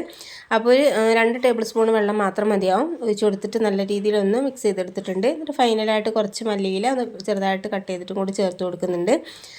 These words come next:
നല്ല രീതിയിലൊന്ന് മിക്സ് ആക്കി എടുക്കുന്നുണ്ട് ട്ടോ. ഈ സമയത്ത് ഉപ്പ് ചെക്ക് ചെയ്തിട്ട് വേണമെന്നുണ്ടെങ്കിൽ ചേർത്ത് കൊടുക്കാം. ഇതുപോലെ ഒരു പാകത്തിനായി കിട്ടിയിട്ടുണ്ട്. ഒരു സൈഡിലേക്ക് വെക്കാം. ഇനി വേറൊരു പ്ലേറ്റിലേക്ക് ഞാനിതാ സമൂസ ഷീറ്റ് എടുത്തിട്ടുണ്ട് ട്ടോ. അപ്പോൾ രണ്ടെണ്ണം എടുക്കുക. ഇതുപോലെ ഞാൻ, ഏഹ്, ക്രോസ് ആയിട്ട് വെച്ചതുപോലെ തന്നെ വെച്ച് കൊടുക്കുക.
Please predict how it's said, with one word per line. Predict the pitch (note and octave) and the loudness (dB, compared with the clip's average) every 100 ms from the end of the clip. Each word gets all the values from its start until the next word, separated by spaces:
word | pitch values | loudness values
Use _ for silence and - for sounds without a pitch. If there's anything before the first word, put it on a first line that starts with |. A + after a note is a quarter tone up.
| - - C4+ | -20 -4 4
നല്ല | B3+ B3 | 6 6
രീതിയിലൊന്ന് | B3 B3 A3+ A3 A#3+ | 4 2 2 2 2
മിക്സ് | C#4 - | 0 0
ആക്കി | A3 G#3 | 0 0
എടുക്കുന്നുണ്ട് | G3+ G3+ F#3 F#3 F3+ | -2 0 0 -2 -2
ട്ടോ. | G#3 A3 - _ _ _ - | 0 0 -4 _ _ _ 0
ഈ | |
സമയത്ത് | B3+ C4+ C4 B3+ | 4 6 4 4
ഉപ്പ് | F4 - C4 | 0 0 0
ചെക്ക് | B3 A#3 | 0 2
ചെയ്തിട്ട് | A#3+ A#3 A#3 | 2 2 0
വേണമെന്നുണ്ടെങ്കിൽ | A#3 G#3+ G#3 G#3 G#3 | 2 4 4 2 2
ചേർത്ത് | G#3 G3 F#3+ | 2 0 -2
കൊടുക്കാം. | F3+ F#3 C4 - - | 0 2 2 0 -2
ഇതുപോലെ | A#3 A#3 A#3 | 0 2 2
ഒരു | A#3 | 2
പാകത്തിനായി | A#3 G#3+ G3 G3+ G3+ F#3+ | 2 0 0 0 0 0
കിട്ടിയിട്ടുണ്ട്. | F#3+ F#3 F#3 F#3+ A3+ | -2 -2 -2 0 0
ഒരു | C4+ | 2
സൈഡിലേക്ക് | B3 G3 G3 G3 | 0 0 -2 -2
വെക്കാം. | G3 F3+ F#3+ C4 D#4+ - - - - - | -2 0 2 2 0 -10 -20 -20 -20 0
ഇനി | D4 | 4
വേറൊരു | C#4+ C4 B3 A#3+ | 8 8 8 4
പ്ലേറ്റിലേക്ക് | A#3 G#3 G3+ G#3 G3+ | 2 0 0 -4 0
ഞാനിതാ | G#3+ G3 G3 D4 | 0 2 2 0
സമൂസ | - G3+ G3 F#3+ G3+ | 2 0 0 -2 -4
ഷീറ്റ് | G#3+ G#3 G#3 | -2 -2 0
എടുത്തിട്ടുണ്ട് | F#3+ E3+ F#3 F3+ F#3 | -2 -4 -4 -2 2
ട്ടോ. | F#3+ F#3 - | 2 2 -4
അപ്പോൾ | A3+ B3+ C4 | -6 -2 0
രണ്ടെണ്ണം | A#3 A3+ A#3+ A#3 G#3 | 2 2 2 2 2
എടുക്കുക. | F#3+ G#3+ C4 - | 0 -2 -2 -4
ഇതുപോലെ | G#3+ G#3 G#3 A3 | -4 0 0 2
ഞാൻ, | A3 G#3 C#4 E4 | 0 0 0 -2
ഏഹ്, | G#3 G3+ | -4 -2
ക്രോസ് | G3 G#3 G3+ G3 | 2 2 2 2
ആയിട്ട് | G#3+ G3+ G3 | 0 0 0
വെച്ചതുപോലെ | G#3 G3 G#3 G3+ G3 | -2 -2 -6 -2 -4
തന്നെ | G3 G3+ A3 | -2 -2 -2
വെച്ച് | G#3 - | -2 0
കൊടുക്കുക. | F#3 F3+ A#3+ | 0 4 2